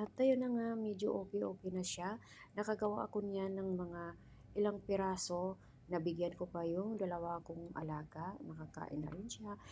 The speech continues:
At siyempre, hindi pwedeng hindi natin tikman yan. At ayan na nga. Buti naman at mayroon kaming ganyan cute na cute na lagyanan ng,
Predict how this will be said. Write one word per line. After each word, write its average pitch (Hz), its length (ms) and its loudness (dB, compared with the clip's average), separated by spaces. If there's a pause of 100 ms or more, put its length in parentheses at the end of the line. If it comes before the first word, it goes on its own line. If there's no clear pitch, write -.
(200)
At 247 160 -6
siyempre, 240 400 6
hindi 240 240 4
pwedeng 180 400 2
hindi 160 240 2
natin 156 320 -4
tikman 151 480 -2
yan. 139 400 -6 (520)
At 175 320 0
ayan 170 160 -2
na 165 160 0
nga. 151 180 0 (460)
Buti 247 240 4
naman 247 240 4
at 233 160 0
mayroon 214 320 2
kaming 202 320 -2
ganyan 196 480 0
cute 214 240 0
na 196 80 0
cute 202 320 -2
na 190 80 2
lagyanan 185 640 0
ng, 185 200 -2